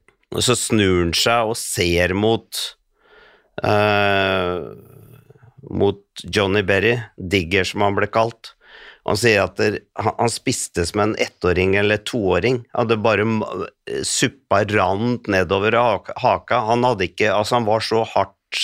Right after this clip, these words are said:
eh, han hadde så st-, eh, stor hjerneskade at han skjønte ikke at der, eh, det er ikke sånn man spiser.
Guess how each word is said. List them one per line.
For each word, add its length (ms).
eh, 220
han 160
hadde 220
så 160
st-, 240
eh, 520
stor 440
hjerneskade 1300
at 220
han 320
skjønte 640
ikke 220
at 220
der, 160
eh, 480
det 80
er 80
ikke 160
sånn 240
man 160
spiser. 480